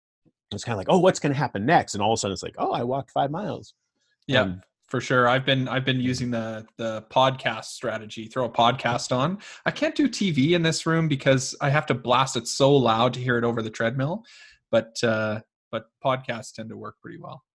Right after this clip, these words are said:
Speaker 1: I was just thinking that I should do, um, figure out if I could get a Bluetooth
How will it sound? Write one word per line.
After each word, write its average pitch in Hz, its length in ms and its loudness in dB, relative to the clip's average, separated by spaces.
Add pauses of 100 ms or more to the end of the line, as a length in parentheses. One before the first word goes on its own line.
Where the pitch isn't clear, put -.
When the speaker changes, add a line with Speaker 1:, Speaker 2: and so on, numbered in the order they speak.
(360)
Speaker 1:
I 120 80 -4
was 123 140 -4
just - 260 -6
thinking 160 260 0
that 113 120 0
I 107 80 2
should 101 260 -8
do, 117 380 -2
um, 95 320 -6 (260)
figure 123 280 -2
out 113 100 4
if 101 100 -2
I 98 60 0
could 95 140 -4
get 110 180 0
a 71 60 -10
Bluetooth 107 720 0